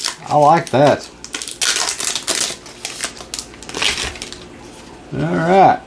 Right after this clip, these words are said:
let's see here. We got Merrifield. Uh, let's see here. Santo. It's Ron Santo, ain't it? Yeah. Cubs great. Let's see here. Albies.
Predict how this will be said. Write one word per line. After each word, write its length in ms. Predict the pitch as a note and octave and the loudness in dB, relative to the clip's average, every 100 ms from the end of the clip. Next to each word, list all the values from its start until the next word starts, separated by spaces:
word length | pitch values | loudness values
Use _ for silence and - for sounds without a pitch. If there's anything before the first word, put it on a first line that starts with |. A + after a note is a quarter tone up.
| - | -12
let's 240 | C3+ D3+ D3 | -6 -6 -4
see 240 | - C3+ | 4 4
here. 460 | A2+ A#2 A2+ G#2 G#2 | 6 2 2 2 4
We 60 | |
got 180 | B2 A2 | 2 4
Merrifield. 720 | B2+ D3+ D#3+ E3+ F#3 G3+ G#3+ - - - - - - - - - - - - - - - - - - | 6 6 4 6 8 8 4 -6 -20 -20 -20 -20 -20 -20 -20 -20 -20 -20 -20 -20 -20 -20 -20 -18 -6
Uh, 40 | |
let's 320 | F3 D3 D#3 - | -4 -2 -2 2
see 100 | C#3 | 4
here. 500 | A#2 A2 G#2+ G#2+ - - - | 4 4 2 -2 -8 -20 -14
Santo. 800 | - E3 E3 D3+ B2+ C#3+ D#3+ - - - | -6 -2 0 2 4 4 2 -6 -16 -16
It's 160 | - D#3+ - - - | -10 -10 -10 -16 0
Ron 260 | D#3 F3+ | 6 6
Santo, 480 | C3+ B2 G#2 A2+ A#2 | 4 0 0 0 2
ain't 120 | C#3+ | 2
it? 100 | F3 - - - - - - - - - - - - - - - - | 0 -6 -20 -20 -20 -20 -20 -20 -20 -20 -20 -20 -20 -20 -18 -16 -4
Yeah. 420 | - G2 E2 D2+ - - - - - - - | -2 0 -2 -4 -8 -20 -20 -20 -20 -18 0
Cubs 320 | C3 A#2+ F#2 | 4 4 2
great. 380 | A#2 A#2 D3+ - - - - - - - - - - - - - - - | 2 4 4 2 -14 -20 -20 -20 -20 -20 -16 -16 -16 -20 -20 -20 -20 -10
Let's 260 | C#3 D#3 D#3+ | -6 -4 -4
see 240 | - D#3+ | -2 6
here. 380 | C3+ A#2+ A2+ G#2+ | 6 6 4 0
Albies. 880 | - C3+ D#3+ E3 F3+ G3 G3+ - - | 2 4 4 6 6 6 2 -4 -12